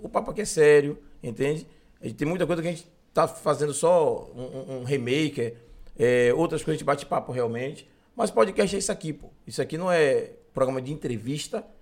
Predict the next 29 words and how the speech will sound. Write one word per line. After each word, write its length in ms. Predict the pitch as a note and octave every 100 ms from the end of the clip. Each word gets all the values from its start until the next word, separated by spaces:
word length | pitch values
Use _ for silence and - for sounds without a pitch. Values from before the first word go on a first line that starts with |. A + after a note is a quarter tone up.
| -
né? 260 | - C3 - - _
E 140 | G3
Lua 420 | G3 E3 D#3+ F3 F#3+
não 80 |
vai 120 | G3 F#3+
passar 280 | F#3 -
aqui 160 | D3 E3
a 40 |
noite 200 | D#3 F#3+
toda 160 | - E3+
só 340 | E3+ G3+ - - - - - - - -
com 80 | F#3+
a 40 |
metralhadora 520 | G3 F#3+ F#3 E3+ E3
ligada, 680 | D#3+ D#3 B2 C3+ C#3+ F3+ - - - - -
né? 280 | C#3+ F3 - -
Apontada 600 | - F3+ F3 F3 D3+ E3+
pra, 460 | F#3 G#3+ F#3+ - - - _ _ _ _ _ _ _ - - _
pra 100 | -
galera 240 | F3+ E3+ E3
da 100 | E3
Bahia, 460 | D#3+ C#3+ D3+ F3+
pros 240 | E3 D#3 C3+
re-, 140 | C#3
pro, 240 | A2+ C#3+ C#3+
pros 400 | G3+ D3+ C#3 -
<laughs> 40 | -
haters 540 | D3 F#3 E3 D3+ C3+
e, 260 | D3 C3